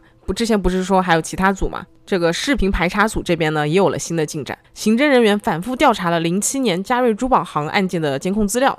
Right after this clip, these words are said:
最后发现有一个黄衣男子很可疑，因为在他身上发现三个疑点。第一个是他曾经三次进入到当时案发的中心现场，其中呢有两次逗留，第一次逗留两分钟，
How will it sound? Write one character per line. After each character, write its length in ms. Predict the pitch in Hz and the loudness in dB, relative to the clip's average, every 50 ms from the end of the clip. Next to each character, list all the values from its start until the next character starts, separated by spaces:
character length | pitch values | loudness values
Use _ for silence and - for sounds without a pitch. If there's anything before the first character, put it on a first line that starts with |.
| - _ _ | -6 _ _
最 120 | - 349 | -2 0
后 140 | 330 330 311 | 2 2 2
发 180 | 302 320 311 330 | 4 2 2 2
现 300 | - - 339 277 185 - _ _ _ | 2 2 0 0 0 -2 _ _ _
有 220 | - 196 180 160 | -2 0 0 0
一 40 | 165 | 0
个 160 | 185 - 262 | 2 2 0
黄 300 | 233 - - 196 165 175 | 2 0 0 0 0 0
衣 140 | 208 277 330 | 0 0 0
男 200 | 330 - 165 170 | 0 0 -2 -2
子 120 | 175 - 151 | -2 -4 -4
很 100 | 156 156 | -4 -4
可 160 | - - 160 | -4 -6 -8
疑， 240 | 117 113 113 - - _ - | -6 -8 -12 -14 -16 _ -6
因 140 | 254 277 | -2 0
为 80 | 285 262 | 2 4
在 100 | 269 254 | 4 4
他 80 | 247 254 | 2 2
身 220 | 247 - 254 254 | 0 0 -2 -2
上 160 | 247 220 196 | -2 -2 -4
发 160 | 190 - 214 | -4 -4 -6
现 160 | 214 - 202 190 | -6 -4 -6 -4
三 220 | - - 262 285 | -2 0 0 0
个 80 | 294 - | 0 0
疑 160 | 143 143 147 | -2 -4 -6
点。 120 | 143 - - _ _ | -8 -10 -12 _ _
第 120 | - 277 302 | -2 0 2
一 40 | 311 | 4
个 140 | 302 269 | 4 2
是 260 | 240 - - 165 - - - - | 2 0 -2 -4 -4 -4 -6 -6
他 100 | - 240 | -6 -6
曾 320 | - - - 190 175 185 | -4 -2 0 0 0 0
经 240 | 185 - 247 262 240 - | 0 -2 -4 -4 -4 -6
三 300 | - - 262 262 277 294 | -4 0 2 2 2 0
次 160 | - 226 208 | -2 -4 -2
进 160 | - 240 220 | 0 0 0
入 100 | 208 196 | 2 2
到 200 | 185 185 156 - | 2 2 2 2
当 240 | - - 185 185 196 | 0 -2 -2 -2 -2
时 220 | - - - 156 | -4 -4 -4 -4
案 260 | 139 - - 190 180 | -4 -2 -2 -2 -2
发 200 | 180 - 175 175 | -2 0 0 0
的 200 | 170 170 151 143 | 0 0 -2 -2
中 160 | 160 - 196 208 | -2 -2 -2 -2
心 120 | 220 262 | -2 -2
现 220 | 262 - 320 247 | 0 0 0 0
场， 300 | 214 - - - - - - - - _ | -2 -4 -6 -10 -10 -10 -14 -20 -20 _
其 260 | - - - 196 190 | -10 -6 -4 -2 0
中 160 | 233 240 262 | 2 2 2
呢 100 | 262 247 - | 2 0 0
有 140 | - 156 165 | -2 -2 -2
两 240 | 170 180 160 - - | 0 0 -2 -2 -4
次 200 | - - - 214 | -4 -4 -4 -2
逗 200 | - 196 170 139 | -2 -2 -2 -2
留， 200 | 131 87 82 - - - - - | -2 -4 -6 -8 -12 -18 -8 -4
第 140 | 262 262 277 | -2 0 2
一 60 | 311 | 2
次 160 | 294 - 226 | 2 0 0
逗 160 | - - 185 | 0 0 0
留 120 | 156 151 151 | 0 0 -2
两 120 | - - | -2 -4
分 160 | 170 180 190 | -2 -2 0
钟， 220 | 190 214 214 208 | 2 2 2 0